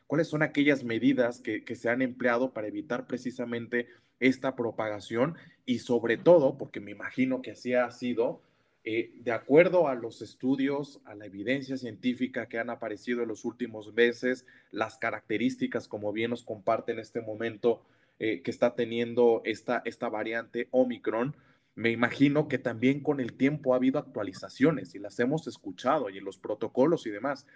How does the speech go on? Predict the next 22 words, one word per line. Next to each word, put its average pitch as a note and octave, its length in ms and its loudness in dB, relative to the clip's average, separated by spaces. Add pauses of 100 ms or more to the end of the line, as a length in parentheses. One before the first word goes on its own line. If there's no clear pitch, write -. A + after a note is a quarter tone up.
(500)
En A#2+ 140 0
el A#2+ 120 2
caso D3 300 -2
concreto, C3+ 540 0
el A#2+ 140 -2
colegio, B2 600 0
con C3 160 0
estas C#3+ 280 -4
características B2+ 840 -6
que - 80 -12
nos G#2+ 160 -12
acaba C3 340 0
de C3 120 -2
compartir A#2+ 680 0
que C#3 120 -6
tiene C3 400 -6
Omicron, D3+ 600 -2 (360)
¿qué D3 80 -2
está D3 140 -6
haciendo D#3 320 0
el C#3+ 120 0
colegio D3 560 -2